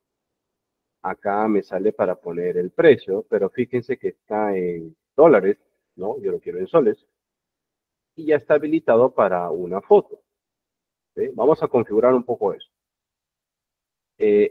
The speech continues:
está bien que me reconozca como precio, pero pues yo no quiero que sea tipo dólares. Quiero que sea tipo soles. Entonces, en este, en esta columna type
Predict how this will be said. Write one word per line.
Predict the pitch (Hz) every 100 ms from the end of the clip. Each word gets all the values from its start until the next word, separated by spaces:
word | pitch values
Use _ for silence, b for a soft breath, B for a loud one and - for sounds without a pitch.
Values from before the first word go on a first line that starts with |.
| 113
está | - 196
bien | 208 190
que | 151
me | 120 110
reconozca | 110 110 127 -
como | 123 107 98
precio, | - 113 98 -
pero | - 95
pues | 90 90 82
yo | 101
no | 120 127
quiero | 135 123 131
que | 98
sea | - 95 104
tipo | - 90 95 90 90
dólares. | 131 131 - - _ _ _ _ _ _
Quiero | - 110
que | 101
sea | - 95
tipo | 90 - 92
soles. | 175 175 - _ _ _ _ _ _ _ _ _ _ _ _ _ _ _ _ _ _ _ _ _ -
Entonces, | 90 80 _ _ _ _ _ _ _ _ _ _ _ _ _ _ _ _ _ _ _ _ _ _ _ _ _ _ _ _ _ _ _ _ _ -
en | 151 175
este, | 226 - - 202 -
en | 151
esta | 196 - 220
columna | 143 139 165 170 139
type | - 139 123 90